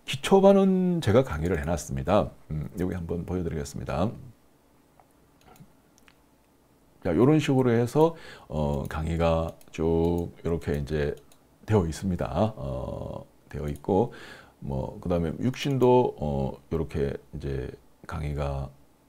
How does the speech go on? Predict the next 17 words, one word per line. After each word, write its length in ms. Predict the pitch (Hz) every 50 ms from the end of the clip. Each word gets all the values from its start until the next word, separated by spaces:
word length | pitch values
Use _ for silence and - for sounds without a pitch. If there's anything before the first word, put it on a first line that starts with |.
| _ _ - -
되어 160 | - 73 65
있습니다. 540 | 67 58 - - - - 71 - - - - - _ _ _ _ _ _ _ _ _ _ _ _ _ _ _ _ _ _ _ _ _ _ _ _ _ _ _ _ _ _ _ _ _ _ _ _ _ _ _ _ _ _ _ _ _ - -
자, 180 | - 82 - - - - - - - - - -
그러니까 260 | - 104 95 - - - - - - -
옛날에 680 | - 87 98 123 135 151 156 143 135 127 113 82 - -
이제 220 | 85 92 80 71 -
젊었을 360 | - 151 180 190 147 - - -
때입니다. 300 | - - - - - - - - - - - - - - - - - 143 - -
<laughs> 400 | 104 - - - - - - - -
옛날에는 260 | 156 147 135 113 95
이제 200 | 98 95 85 - - - - - - - - -
요렇게 240 | - 127 123 - 117
칠판에 360 | - - - - - - 139
써가지고, 680 | 123 - - 156 165 180 147 110 98 98 110 139 131 135
어, 360 | 107 101 92 95 - - -
강의를 540 | - - 85 76 78 - - - 113 98 -
했는데, 400 | 135 127 95 80 76 123 135 107